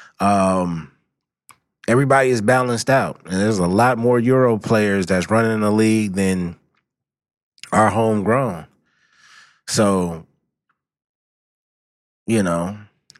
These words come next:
I don't think we're gonna get those days of just,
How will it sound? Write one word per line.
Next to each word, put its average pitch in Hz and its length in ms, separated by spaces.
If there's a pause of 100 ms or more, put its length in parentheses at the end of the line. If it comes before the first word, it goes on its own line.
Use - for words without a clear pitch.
(120)
I 98 120
don't 107 160
think 117 140
we're 110 120
gonna 107 220
get 120 200
those 104 180
days 104 460
of 87 300
just, 92 460